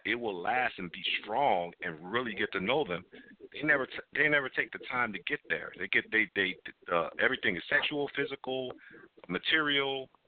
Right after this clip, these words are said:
like you said earlier, Casey, and, and that's kind of the, the impetus of the relationship of going into that direction. It starts from those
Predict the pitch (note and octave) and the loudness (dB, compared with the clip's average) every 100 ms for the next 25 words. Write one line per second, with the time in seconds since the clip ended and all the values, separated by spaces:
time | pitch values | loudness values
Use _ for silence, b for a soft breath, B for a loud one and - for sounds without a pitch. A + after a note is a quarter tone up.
0 | - F2+ - F#2 - B2+ B2 A#2 C3 C3 | -6 -4 -4 -6 -2 0 0 0 -2 -2
1 | B2 C3 B2+ C3 B2 F#2+ - A#2 - - | -4 -6 -6 -4 -4 -4 -8 -18 -20 -20
2 | _ G#2+ G#2 C3+ - - - - B2+ A2+ | _ 0 4 4 2 -12 -8 -4 -4 -4
3 | G2+ F2+ D#2+ - - - B2 - - G#2+ | -6 -8 -8 -14 -14 -4 -2 -4 -10 -12
4 | - F#2 - E2 F2+ C3 - E2+ - F#2 | -10 -10 -8 -10 -6 -4 -4 -2 -2 -4
5 | E2+ - A#2 B2 A2 F2 - F#2+ F2+ F2 | -8 -8 2 4 2 -2 -6 -4 -4 -4
6 | F2 A#2 - F#2 E2+ - A#2+ A2 - F2+ | -4 -2 -2 -2 -4 -2 0 0 -2 -4
7 | F#2 G2+ | -2 -4